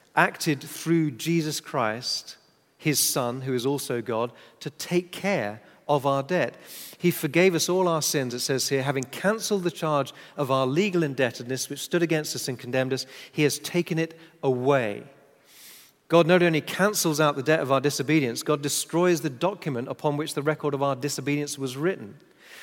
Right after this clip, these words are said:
There is no record of your failure or mine before God's court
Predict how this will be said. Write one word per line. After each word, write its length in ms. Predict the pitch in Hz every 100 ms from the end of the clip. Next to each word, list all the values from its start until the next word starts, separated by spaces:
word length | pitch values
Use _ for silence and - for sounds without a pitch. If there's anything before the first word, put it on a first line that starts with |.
| - -
There 120 | 151
is 120 | 131
no 200 | 160 180
record 640 | 165 202 214 - 110 104 -
of 180 | 131
your 220 | 131 156 143
failure 460 | - 175 139 110
or 220 | 113 127 127
mine 540 | 135 127 101 101 107 - - - _
before 460 | 123 - 135 127 127 - - -
God's 260 | 127 131 107
court 340 | - 135 113